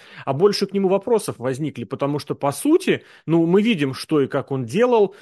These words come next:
мы видели его замашки. По сути, он абсолютно вот тот же старый добрый промоутер, может быть, даже, кстати, территориальных времён, вот как инди двигают.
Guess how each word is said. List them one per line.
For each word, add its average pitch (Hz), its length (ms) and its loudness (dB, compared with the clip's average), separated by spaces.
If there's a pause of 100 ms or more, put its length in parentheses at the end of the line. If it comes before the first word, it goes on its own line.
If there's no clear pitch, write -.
(160)
мы 151 100 0
видели 156 300 0
его 135 300 0
замашки. 139 500 -2
По - 160 -4
сути, 233 300 -6
он 156 160 0
абсолютно 180 520 -2
вот 143 140 0
тот 147 140 -2
же 131 100 -2
старый 147 380 0
добрый 131 340 -2
промоутер, 175 640 0 (320)
может 143 220 0
быть, 139 100 -2
даже, 143 240 0
кстати, 139 300 -2
территориальных 143 720 -2
времён, 156 420 0
вот 135 140 -2
как 165 260 -2
инди 143 320 -6
двигают. 151 580 -2